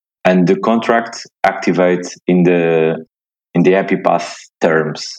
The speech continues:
So confirming also the, the, the success.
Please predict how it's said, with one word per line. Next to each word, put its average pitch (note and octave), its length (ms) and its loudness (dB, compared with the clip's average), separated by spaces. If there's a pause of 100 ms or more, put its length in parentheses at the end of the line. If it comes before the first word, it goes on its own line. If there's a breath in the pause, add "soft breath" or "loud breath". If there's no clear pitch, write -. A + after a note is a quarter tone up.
(200)
So F2+ 580 0 (160)
confirming F#2+ 500 0
also F2+ 360 0
the, E2 340 2
the, D#2 300 0
the D#2+ 100 -2
success. - 640 -4